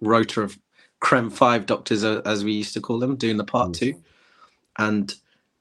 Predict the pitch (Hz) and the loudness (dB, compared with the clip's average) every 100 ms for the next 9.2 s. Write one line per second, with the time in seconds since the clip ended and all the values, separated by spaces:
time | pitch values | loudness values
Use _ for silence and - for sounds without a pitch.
0 | _ 135 175 202 165 139 139 185 - 113 | _ 2 2 2 2 4 2 0 2 0
1 | 107 113 107 107 107 110 110 143 135 104 | 0 -2 0 0 0 -2 -2 0 2 0
2 | 95 - _ _ _ _ - 107 127 135 | -6 -16 _ _ _ _ -2 4 4 4
3 | 104 95 - 110 107 117 104 - 120 123 | 0 -6 -4 2 4 4 2 0 0 2
4 | 98 - _ - - 113 107 87 117 - | -4 -6 _ -14 -4 0 0 0 -2 -8
5 | _ _ - 135 156 127 202 - 202 190 | _ _ -2 2 4 4 4 4 4 4
6 | 107 - 101 - 165 107 - _ _ _ | 0 -2 -4 -2 0 0 -2 _ _ _
7 | - 104 131 202 _ _ _ - 117 139 | -2 0 0 -2 _ _ _ 0 4 4
8 | 117 104 101 92 - 147 131 - - 104 | 2 0 -2 0 2 2 0 -2 -2 0
9 | 110 110 | 2 0